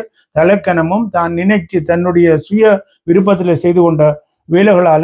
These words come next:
நாட்டை நட்-, நஷ்டப்படுத்தினது ஒரு பக்கம் இருக்கக்கூடியதாக, தன்னுடைய வாழ்நாள் காலத்துல, இன்றைய இந்த வயது முதிர்ந்த காலத்துல சில விசாரணை வளையங்களுக்குள்ள உட்பட்டு விசாரணைகளுக்கு முகம் கொடுக்க வேண்டிய நெருக்கடியில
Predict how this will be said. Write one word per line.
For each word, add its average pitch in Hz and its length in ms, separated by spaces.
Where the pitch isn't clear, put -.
நாட்டை 190 440
நட்-, 156 260
நஷ்டப்படுத்தினது 175 800
ஒரு 160 120
பக்கம் 170 300
இருக்கக்கூடியதாக, 156 720
தன்னுடைய 202 420
வாழ்நாள் 190 600
காலத்துல, 165 520
இன்றைய 160 460
இந்த 143 160
வயது 196 400
முதிர்ந்த 185 400
காலத்துல 165 460
சில 190 160
விசாரணை 214 600
வளையங்களுக்குள்ள 180 720
உட்பட்டு 170 520
விசாரணைகளுக்கு 170 800
முகம் 208 280
கொடுக்க 175 260
வேண்டிய 143 360
நெருக்கடியில 170 600